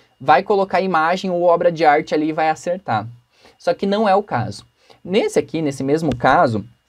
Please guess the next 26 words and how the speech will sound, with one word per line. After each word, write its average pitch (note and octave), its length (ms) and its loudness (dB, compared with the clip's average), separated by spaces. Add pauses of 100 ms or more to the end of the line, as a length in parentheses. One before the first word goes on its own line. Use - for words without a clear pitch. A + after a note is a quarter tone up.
(560)
pra C#3+ 140 2
gente D#3 220 -4
saber D3 280 2
a D3+ 60 4
resposta C#3 580 0
dessa A#2 300 -2
opção G#2 320 -8
aqui, A#2+ 160 -8
a E3+ 60 -4
gente F3+ 200 -10
tem F3 140 -10
que - 80 -20
estudar. D3+ 400 0
Primeiro F3+ 320 -2
tem A3+ 100 -6
que A3 60 -8
saber G#3+ 220 -2
quem A3+ 200 -4
que - 200 -6
é F#3 160 2
esse F3 160 -6
Deleuze, C3 500 2
esse A#2 160 -8
Deleuze, B2+ 600 0
esse B2 260 -4
Deleuze, A#2 600 0